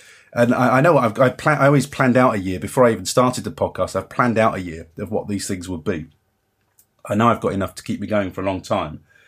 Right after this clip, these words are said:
So I, I reckon I'm gonna have to batch record these, fourteen at a time, and then that'll keep me going for the next quarter of a year. And I think that's probably the best way for me to manage it.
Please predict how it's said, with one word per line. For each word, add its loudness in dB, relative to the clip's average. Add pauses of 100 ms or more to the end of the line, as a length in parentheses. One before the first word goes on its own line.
(840)
So 4
I, 6
I 2
reckon 2
I'm 2
gonna 2
have 0
to -10
batch -2
record 0
these, -6
fourteen 2
at 2
a -4
time, -2 (200)
and 0
then 4
that'll 0
keep -4
me -4
going 4
for -6
the 2
next -2
quarter 0
of -6
a -6
year. -2 (480)
And 2
I 2
think 0
that's 0
probably 2
the -6
best 0
way 4
for -8
me -4
to -6
manage 0
it. -10